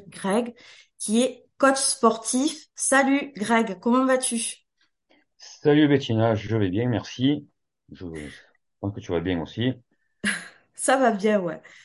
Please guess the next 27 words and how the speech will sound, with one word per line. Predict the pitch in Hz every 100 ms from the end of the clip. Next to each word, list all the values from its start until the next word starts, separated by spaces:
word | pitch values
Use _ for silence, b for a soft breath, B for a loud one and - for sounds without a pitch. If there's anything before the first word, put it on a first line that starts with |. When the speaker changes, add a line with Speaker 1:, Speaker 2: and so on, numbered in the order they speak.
| -
Speaker 1:
Je | -
passais | 226 262
un | 247
super | 247 262 277 277
week-end, | 269 240
c'était | 254 220 214
mon | 214
anniversaire, | 214 214 202 202 - 233
alors, | 214 190 180 175
euh, | 165 160 156 160 156
voilà, | 160 185 156 -
je | -
suis | - 185
Speaker 2:
Ben, | 82
bon | 98
anniversaire | 104 110 92 104
avec | 113 92 95
un | 82
petit | 85 -
peu | 104
de, | 98 85 73 69 69
de |
retard, | 82 76 90 -
du | 80
coup. | - 104
Speaker 1:
Mais | 269
merci. | 285 - - 175 175